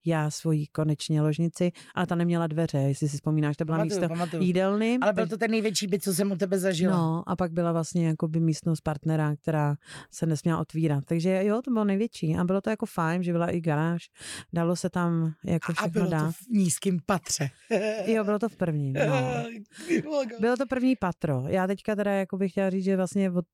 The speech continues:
Speaker 1: když jsem odešla před rokem, tak vlastně jsem šla do třetího patra, který vůbec nechápu, jak jsem, a ještě vlastně postel jsem měla ve čtvrtém patře, takže to bylo jako nářez,
Speaker 2: Jo,
Speaker 1: no.
Speaker 2: to byly strašný ty schody.
Speaker 1: A byla jsem tam
Speaker 2: Hmm.
Speaker 1: přesně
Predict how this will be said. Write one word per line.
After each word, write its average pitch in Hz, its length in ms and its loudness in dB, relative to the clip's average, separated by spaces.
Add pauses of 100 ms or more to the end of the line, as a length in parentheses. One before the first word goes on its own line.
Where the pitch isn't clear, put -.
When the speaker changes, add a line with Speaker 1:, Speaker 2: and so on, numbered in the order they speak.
Speaker 1:
když 196 160 0
jsem 196 180 2
odešla 175 360 0
před 170 260 -2
rokem, 160 560 0 (560)
tak 175 180 -2
vlastně 180 340 0
jsem 196 160 -2
šla 190 140 -2
do 175 140 0
třetího 196 480 -2
patra, 160 720 0
který 170 440 2
vůbec 175 320 0
nechápu, 170 240 0
jak 165 60 -4
jsem, 185 120 0 (260)
a 196 60 -2
ještě 180 200 0
vlastně 185 220 0
postel 180 300 0
jsem 180 140 -2
měla 175 180 2
ve 156 80 0
čtvrtém 147 400 -2
patře, 135 320 -2
takže 147 340 0 (360)
to 175 100 -4
bylo 175 180 2
jako 175 280 0
nářez, 143 840 2
Speaker 2:
Jo, 170 140 2
Speaker 1:
no. 165 80 2
Speaker 2:
to 165 60 2
byly 170 140 -4
strašný 156 360 -2
ty 120 100 -6
schody. - 200 -6
Speaker 1:
A 190 40 -4
byla 202 240 2
jsem 208 200 -2
tam 214 80 0
Speaker 2:
Hmm. 208 80 -2
Speaker 1:
přesně 185 760 0